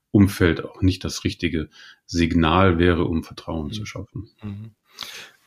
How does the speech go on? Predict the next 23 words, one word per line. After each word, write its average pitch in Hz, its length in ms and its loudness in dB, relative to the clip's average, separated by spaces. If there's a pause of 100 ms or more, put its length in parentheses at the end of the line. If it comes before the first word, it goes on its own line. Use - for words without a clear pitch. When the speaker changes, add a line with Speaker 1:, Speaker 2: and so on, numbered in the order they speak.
(1000)
Speaker 2:
Vielleicht 147 420 2
zu 165 100 2
etwas 131 280 4
Erfreulicherem. 156 1000 4
<laughs> - 1040 0
Auch 139 160 4
in 151 100 8
dieser 151 260 8
Woche 143 360 4
steht - 240 -2
ja 127 160 4
an 127 260 2
der 123 200 4
Einstieg 123 540 -2
in 123 220 -4
die 117 240 -2
neue 117 420 -2
Quartalsberichtssaison, 120 1400 -4
also 107 220 -6
zum - 240 -10
ersten 110 380 -8
Quartal 117 800 -4
zweitausendzweiundzwanzig. 110 1900 -2